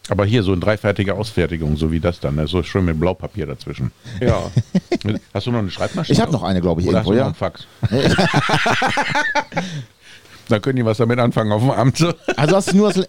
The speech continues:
Speaker 3: Lenkrad nicht eingetragen gehabt?
Speaker 2: Ja, in dem Fall nur das Lenkrad.
Speaker 1: Also wenn ich bedenke, was ich so alles an meinen Autos dran habe, was ich nicht eingetragen habe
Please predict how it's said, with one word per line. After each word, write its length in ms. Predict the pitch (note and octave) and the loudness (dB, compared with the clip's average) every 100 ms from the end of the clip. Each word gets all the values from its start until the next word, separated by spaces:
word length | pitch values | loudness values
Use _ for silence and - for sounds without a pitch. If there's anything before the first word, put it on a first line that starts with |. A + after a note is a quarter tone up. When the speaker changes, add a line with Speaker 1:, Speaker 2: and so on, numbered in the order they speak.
| - | 0
Speaker 3:
Lenkrad 380 | C3 F#3+ D#3+ | 0 2 0
nicht 120 | B2 G#2+ | 2 2
eingetragen 420 | G2 F2+ F#2 G#2 | 2 0 -2 -4
gehabt? 200 | - - - D3+ | -6 -12 -8 -2
Speaker 2:
Ja, 120 | F#3 | 0
in 160 | D#3 C3+ | 2 2
dem 160 | E3 | 0
Fall 220 | D3 B2+ | 2 2
nur 180 | B2+ A#2 | 4 2
das 80 | G2+ | 2
Lenkrad. 360 | F#2+ F2+ - - - - _ _ _ - _ _ - - - - | -2 -4 -6 -8 -20 -20 _ _ _ -20 _ _ -20 -20 -20 -6
Speaker 1:
Also 240 | F2 E2+ | -2 0
wenn 100 | G2 | 2
ich 80 | F#2 | 2
bedenke, 340 | E2 D#2 G2+ | 0 0 -2
was 160 | D#2+ E2+ | -2 0
ich 120 | A2 | -2
so 100 | - | -2
alles 180 | E2 E2+ | -2 -2
an 60 | D#2+ | -2
meinen 180 | D#2+ - | -2 -2
Autos 260 | G#2 G#2+ | -4 -4
dran 240 | C#2+ D2+ D2 | -6 -4 -2
habe, 160 | D2+ C#2+ | -2 -2
was 200 | D2 - | -4 -8
ich 160 | - | -4
nicht 180 | D#2 - | -2 -2
eingetragen 500 | F#2+ F#2+ - C2 B1+ | -2 -2 -4 -6 -4
habe 240 | A#1 B1 | -4 -4